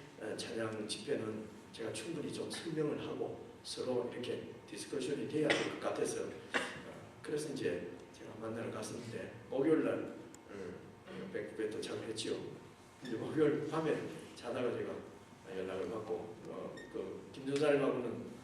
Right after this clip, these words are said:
토요일 이제 열두 시에 만나서 식사하면서 그런 얘기를 하기로 다 계획을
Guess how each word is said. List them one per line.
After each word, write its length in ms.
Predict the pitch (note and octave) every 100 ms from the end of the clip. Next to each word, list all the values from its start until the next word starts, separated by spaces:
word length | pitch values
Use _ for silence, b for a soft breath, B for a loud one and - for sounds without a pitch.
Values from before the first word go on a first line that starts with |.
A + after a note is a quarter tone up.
| - -
토요일 1000 | - E3+ E3+ - - - - - - - - - - -
이제 220 | - G#2+
열두 220 | G#2+ G#2+
시에 320 | G2 F#2 F#2 F2+ - G2+ G2
만나서 380 | A2 F#2+ - - -
식사하면서 720 | - - - G2+ A2 G2 -
그런 200 | F#2 F#2+
얘기를 260 | F2+ G2 F#2+
하기로 240 | - F#2+ F#2+ - B B B
다 80 | - -
계획을 380 | G#2 G2 G#2+